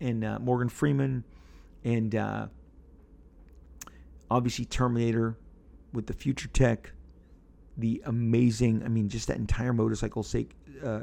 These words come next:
chase scene through the aqueducts of Los Angeles is just, I mean, James Cameron was in super mega flex mode. The visuals, the content, the shooting, the lighting, the storytelling of Terminator two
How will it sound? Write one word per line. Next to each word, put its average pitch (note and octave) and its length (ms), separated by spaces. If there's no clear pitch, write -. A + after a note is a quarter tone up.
chase - 440
scene A2 480
through B2 180
the A2 320
aqueducts A2 760
of A2+ 200
Los A2 260
Angeles A2 600
is A2 140
just, - 380
I - 40
mean, A#2+ 200
James D3 280
Cameron B2 420
was G#2+ 180
in G#2+ 120
super C3 320
mega A#2+ 260
flex - 380
mode. C3+ 300
The A2 80
visuals, C3+ 720
the - 60
content, C3 680
the - 80
shooting, B2 400
the A2+ 80
lighting, A#2 320
the G#2+ 60
storytelling B2 640
of A2 100
Terminator A#2 360
two A#2 300